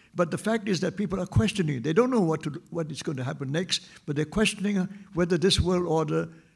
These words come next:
can work as it is. And if it is to change,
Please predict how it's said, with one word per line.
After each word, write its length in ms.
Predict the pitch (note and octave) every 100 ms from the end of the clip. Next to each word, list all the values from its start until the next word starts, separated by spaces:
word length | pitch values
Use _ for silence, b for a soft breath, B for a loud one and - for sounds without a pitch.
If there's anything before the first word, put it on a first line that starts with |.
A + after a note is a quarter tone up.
| B -
can 280 | D#3+ D3
work 220 | C#3+ F#3 - -
as 240 | D#3+ E3 D3+
it 160 | D3+
is. 300 | D#3+ C#3 G#2+ - b b b b - - _ _
And 140 | - D3
if 100 | D#3
it 140 | D3+
is 120 | D3+ -
to 100 | -
change, 640 | - G3 A3+ A3+ A3